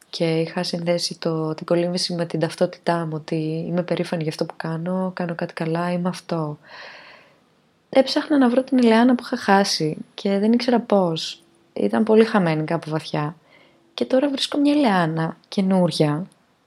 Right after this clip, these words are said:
και την αγαπάω ακόμα περισσότερο. Είναι πολύ μελό όλο αυτό που λέω, αλλά ισχύει. Και πόσες φορές ξεχνάμε να είμαστε ευγνώμων για πράγματα ή μικρές στιγμές.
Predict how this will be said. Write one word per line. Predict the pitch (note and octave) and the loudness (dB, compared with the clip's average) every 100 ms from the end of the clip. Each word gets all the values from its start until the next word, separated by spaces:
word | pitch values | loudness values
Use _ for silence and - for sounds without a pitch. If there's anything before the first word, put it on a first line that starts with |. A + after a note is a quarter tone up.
| _ _ _ _ _ _ _ | _ _ _ _ _ _ _
και | - | -10
την | A3+ A#3 | 0 2
αγαπάω | A3+ B3 | 4 2
ακόμα | C4+ C#4+ D4 | 2 4 6
περισσότερο. | F#3+ D3+ - D3 D3+ D3+ D3+ | 6 6 4 2 2 -2 0
Είναι | F#3 G#3+ _ - - G#3 - - | 0 -2 _ -12 -4 -4 -6 4
πολύ | A3+ G#3+ B3 B3 B3 - _ _ _ _ _ _ | 6 8 8 6 4 -8 _ _ _ _ _ _
μελό | G3 G#3 G3 F3 | 4 8 8 8
όλο | E3 E3 | 6 2
αυτό | E3 E3 | 2 0
που | E3 | 0
λέω, | E3 E3 | 0 0
αλλά | F#3+ G#3 | 0 -2
ισχύει. | F#3+ - G3+ F3+ D3+ D#3 _ | -4 2 4 4 0 -8 _
Και | - | -8
πόσες | G3 A#3 A#3 - | -2 -2 -2 0
φορές | G3+ G3 G#3 | 2 2 0
ξεχνάμε | - F#3 - E3 F3 F3 E3 | -2 -4 -4 -4 -2 -2 -4
να | D#3+ D#3+ D#3+ | -2 0 0
είμαστε | E3 F3+ - | 0 -2 -2
ευγνώμων | F3 E3 E3 E3+ F3 | -2 0 -2 0 -2
για | E3 D#3+ | -2 -2
πράγματα | E3+ E3+ F3 E3+ E3 | -2 -2 -4 -4 -4
ή | E3+ | -2
μικρές | F3+ G3+ F#3+ | -4 -6 -6
στιγμές. | - F3+ F3 F3+ D#3+ - | -6 -4 -2 -2 -4 -8